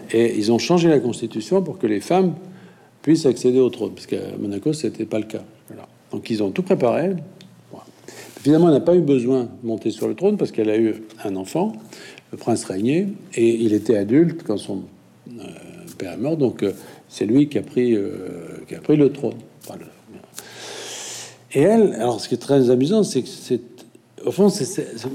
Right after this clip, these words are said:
moi je trouvais ça fascinant, son histoire. Et parce que, au fond, voilà une, une enfant qui, jusqu'à l'âge de six, sept ans, si vous voulez, a, a vécu dans la pauvreté,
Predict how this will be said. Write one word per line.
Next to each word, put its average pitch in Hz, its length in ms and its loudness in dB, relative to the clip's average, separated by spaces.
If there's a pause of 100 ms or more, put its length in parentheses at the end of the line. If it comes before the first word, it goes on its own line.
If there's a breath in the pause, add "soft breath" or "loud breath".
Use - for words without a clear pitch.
moi 151 100 4
je 147 140 2
trouvais 135 220 4
ça 160 180 2
fascinant, 151 420 2
son 113 240 -6
histoire. 113 400 -6 (440)
Et 117 240 4 (720 loud breath)
parce 127 200 0
que, 147 260 4 (960)
au - 40 -8
fond, 185 160 2
voilà 139 240 6
une, 120 260 2 (100)
une 110 160 0
enfant 175 360 0
qui, 120 200 -4
jusqu'à 107 380 -4
l'âge 107 220 -2
de 98 160 -6
six, 92 180 -14
sept 113 280 -6
ans, 190 100 2
si 185 140 -8
vous 110 60 -4
voulez, 139 160 -2
a, 101 300 -4 (120)
a 104 80 -6
vécu 110 500 0 (760 loud breath)
dans 98 100 -6
la 101 100 -2
pauvreté, 123 840 2